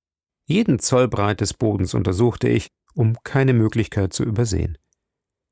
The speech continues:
Ich stieg in das Gewölbe hinab, ohne etwas anderes zu sehen als alte Sargstöcke und Haufen von Staub. Aber im dritten,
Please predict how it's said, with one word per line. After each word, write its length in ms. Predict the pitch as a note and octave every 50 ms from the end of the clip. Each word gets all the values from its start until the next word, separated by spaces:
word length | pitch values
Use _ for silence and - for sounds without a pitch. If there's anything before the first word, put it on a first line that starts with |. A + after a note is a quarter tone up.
| _ _ _ _ _ _ _ _ _ _ _
Ich 220 | - F2+ - -
stieg 280 | - - - A#2 A2 -
in 80 | G2
das 160 | F#2+ F#2+ - -
Gewölbe 380 | A#2+ G2+ G#2+ A2+ A2+ - A2
hinab, 480 | G2 G2+ G#2+ A2+ A#2 - - - - - _ _ _ _ -
ohne 300 | - A#2+ B2+ B2+ B2 B2
etwas 400 | B2 A#2+ - A#2+ - - - -
anderes 400 | A#2 A2+ A2+ G2+ G2 A2+ A2 -
zu 140 | - - G#2+
sehen 300 | F#2+ A2+ A2+ A#2 A2+ G#2+
als 300 | G2+ F#2+ F#2+ - - - -
alte 240 | - C#3 B2+ - G#2
Sargstöcke 800 | F2+ F2 G2+ G2 A#2+ A#2+ - - - - B2 A2+ - A#2 A#2 -
und 280 | B2 A#2+ - - -
Haufen 300 | - F2 F2 - G#2+ G2+
von 240 | - - G#2+ A#2 B2
Staub. 520 | - - - - - G#2+ - - - - _ _ _ _ _ _ _ _ _ _ _ _ _ _ _ _ _ _ _ _ _ _ _ _ -
Aber 400 | - F#2+ E2 F2+ F2 E2+ - _ _ _ -
im 200 | - A2 A#2+ B2+
dritten, 400 | B2 - F3+ F3 - - - -